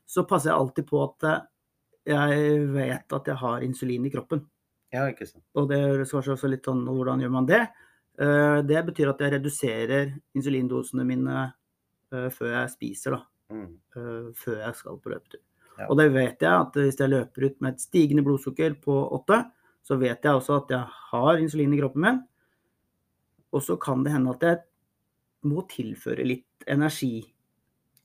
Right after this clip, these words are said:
Speaker 2: Ja.
Speaker 1: i form av karbohydrater under løpeturen da, for eksempel.
Speaker 2: Ja, ikke
Speaker 1: Mm.
Speaker 2: sant. Men det,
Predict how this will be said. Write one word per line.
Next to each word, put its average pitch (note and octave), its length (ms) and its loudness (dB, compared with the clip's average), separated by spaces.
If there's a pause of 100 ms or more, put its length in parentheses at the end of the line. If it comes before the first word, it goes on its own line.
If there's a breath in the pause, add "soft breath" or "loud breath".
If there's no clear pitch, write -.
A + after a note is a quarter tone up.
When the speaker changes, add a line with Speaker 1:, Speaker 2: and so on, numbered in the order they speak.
Speaker 2:
Ja. D3 60 -10 (160)
Speaker 1:
i D3 60 -6
form B2+ 240 2
av B2+ 80 0
karbohydrater A2+ 760 0
under B2 320 0
løpeturen - 380 -8
da, - 100 -12
for - 80 -10
eksempel. - 300 -16 (260)
Speaker 2:
Ja, A2 140 -6 (200)
ikke - 120 -6
Speaker 1:
Mm. G2+ 60 -10
Speaker 2:
sant. A2 160 -14 (800 loud breath)
Men C#3 80 -2
det, F3+ 240 0